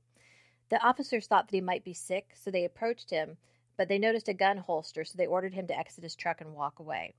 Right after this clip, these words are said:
Haddon told them that no one could go in his truck. One of the officers went through the green coat expecting to find a gun, but instead she found a lady's purse. When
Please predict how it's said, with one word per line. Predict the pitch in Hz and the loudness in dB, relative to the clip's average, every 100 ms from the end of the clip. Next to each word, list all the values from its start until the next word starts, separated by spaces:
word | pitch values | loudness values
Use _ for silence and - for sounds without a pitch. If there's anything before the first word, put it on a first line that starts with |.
| _ - _ | _ -20 _
Haddon | - 214 214 | 8 10 10
told | - 277 233 | 4 4 6
them | 196 185 | 4 4
that | 180 - | 0 4
no | 208 | 6
one | 214 214 | 6 4
could | - | 0
go | 190 185 | 2 4
in | 185 | 2
his | 180 175 | -2 -8
truck. | - 170 - _ _ - | -2 -2 -2 _ _ -8
One | 190 233 | 0 2
of | |
the | 262 208 | 4 4
officers | 185 208 202 185 | 4 -2 -8 -6
went | 180 175 | -6 -6
through | 196 | -4
the | 180 | -6
green | 175 175 180 | -6 -8 -10
coat | - 170 170 | -4 -4 -4
expecting | 175 - 196 208 | -6 -8 -8 -8
to | 196 | -6
find | 180 170 | -4 -2
a | 165 | -4
gun, | 170 165 156 151 - _ - | -6 -6 -6 -10 -20 _ 0
but | 190 | 0
instead | 190 - 190 180 | 0 4 4 2
she | - 196 | -2 -4
found | - 165 160 156 | 0 0 0 -4
a | 160 | -8
lady's | 160 170 165 165 | -6 -6 -6 -12
purse. | - - 156 - - - _ _ - _ - | -14 -10 -10 -12 -18 -20 _ _ -20 _ 2
When | 214 208 202 | 4 4 2